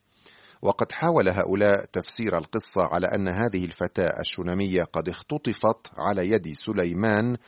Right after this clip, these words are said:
وفي البداية لم تكن راغبة في الذهاب معه، ثم أخيرًا فعلت ذلك. أما بالنسبة لأولاد الله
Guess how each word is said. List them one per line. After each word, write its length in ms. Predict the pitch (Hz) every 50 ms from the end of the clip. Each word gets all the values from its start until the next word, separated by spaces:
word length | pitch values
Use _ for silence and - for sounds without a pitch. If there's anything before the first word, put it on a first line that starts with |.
| - - - - - _ -
وفي 200 | 107 101 - -
البداية 500 | 123 107 104 113 110 139 151 151 123 117
لم 160 | 113 120 120
تكن 360 | 110 - 117 - - 117 107
راغبة 480 | 95 107 120 127 107 - 90 80 78 78
في 160 | 76 - 95
الذهاب 420 | 82 76 92 87 95 95 90 80 87
معه، 560 | 85 92 113 117 113 107 107 117 120 120 120 -
ثم 200 | - 165 170 160
أخيرًا 640 | 156 131 135 143 - - 156 147 135 139 139 139 135 131 _ _
فعلت 520 | - - 104 71 67 78 80 78 67 -
ذلك. 340 | 73 67 - - - - - _ _ _ - - - - _ _ _ - -
أما 180 | 113 104 92
بالنسبة 460 | 85 - 82 87 92 - - - - -
لأولاد 520 | - 82 82 - - 87 82 90 90 85 87
الله 340 | 82 82 76 67 - -